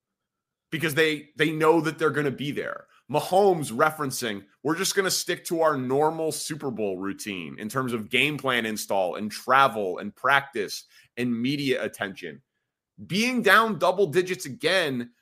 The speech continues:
and not panicking because you have fifteen. Seeing him run onto the field in those spots and it not even being a question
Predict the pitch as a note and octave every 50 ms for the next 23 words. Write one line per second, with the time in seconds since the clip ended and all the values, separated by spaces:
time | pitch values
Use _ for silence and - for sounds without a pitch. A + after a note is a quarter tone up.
0 | _ _ _ _ _ - D#3 D#3+ D#3 D3+ C#3 C3+ C#3 D3 D#3+ - - - - E3
1 | F3+ G3 F#3+ D#3+ C#3 C3 A#2+ A2+ G#2+ G#2 G#2+ G#2+ - _ _ _ _ _ - C#3
2 | C3+ E3+ D#3+ C#3 - C#3 D#3 D3+ C3 C#3 C#3 D#3 E3 E3+ D#3+ - - - - D#3
3 | D3 - - - - F3+ F#3+ E3+ A#2 F2 C2+ A#1+ - _ _ _ _ _ _ _
4 | _ _ _ - - - - - G3 G#3+ A3+ A3+ G#3+ F#3 F#3 F#3+ F#3 D#3+ D3+ D#3
5 | E3+ F#3+ G3 F#3+ F#3+ F#3+ F#3+ F3+ D#3+ D3 C3+ C#3+ - - F3 G3 G#3 F3 C3+ A#2
6 | G#2+ G#2+ G2+ F#2+ G#2 _ _ _ _ _ _ _ - D#3+ E3 D#3+ E3 E3+ E3 D3+
7 | - - - - - - C#3+ D#3+ E3+ D3+ C3 A#2 - - - - - - _ _
8 | _ _ _ _ _ _ - D#3+ E3 E3 F3 F3 - - E3 F#3+ G#3+ A#3 A#3+ A#3+
9 | F#3+ G3 D#3+ C#3 A#2+ F3+ G#3 A3+ A3 E3+ C3+ A#2 A2 - - - - - - D3
10 | G3 A3+ A3+ - - - A#2 G#2 F2+ E2 E2 E2 F2